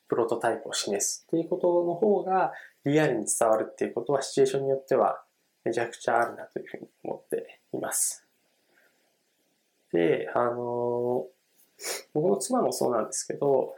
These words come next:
やっぱ絵を描ける人ってとてもすごいなと、自分がやっぱできないことなので、コンプレックスに感じてることなので、とてもすごいなって思っている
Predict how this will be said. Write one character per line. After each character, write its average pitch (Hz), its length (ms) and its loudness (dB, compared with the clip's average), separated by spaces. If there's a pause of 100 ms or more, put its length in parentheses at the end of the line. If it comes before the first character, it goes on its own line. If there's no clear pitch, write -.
や 147 40 -14
っ - 20 -6
ぱ 135 100 0
絵 170 80 4
を 151 240 2 (320)
描 - 160 -10
け 139 100 2
る 123 80 2
人 - 180 -6
っ - 60 -8
て - 100 -2
と - 220 -2
て 131 60 2
も 135 400 2
す - 240 -6
ご 139 160 4
い 110 40 -2
な 110 120 -2
と、 - 300 -4 (440)
自 - 120 -4
分 147 100 0
が 160 80 2
や 151 60 2
っ - 20 -4
ぱ 139 80 2
で - 120 0
き - 100 -6
な 143 140 0
い - 40 -2
こ - 140 -12
と 110 100 -2
な 107 60 -4
の - 80 -8 (120)
で、 - 260 -4
コ 120 100 -6
ン 117 80 -8
プ - 80 -2
レ 127 40 2
ッ 127 40 0
ク - 60 -6
ス 107 100 -6
に - 40 -10
感 - 180 -8
じ - 80 -16
て 113 60 -4
る - 100 -12 (120)
こ 113 80 0
と - 20 0
な 107 60 -2
の 110 180 -6
で、 117 260 4
と 117 100 0
て 120 120 -6
も 120 60 -2
す - 140 -4
ご 123 140 4
い - 40 -2
な - 60 -8
っ - 20 -14 (240)
て - 60 -16 (880)
思 110 160 -2
っ - 180 -16
て - 100 -6
い - 20 -6
る - 80 -8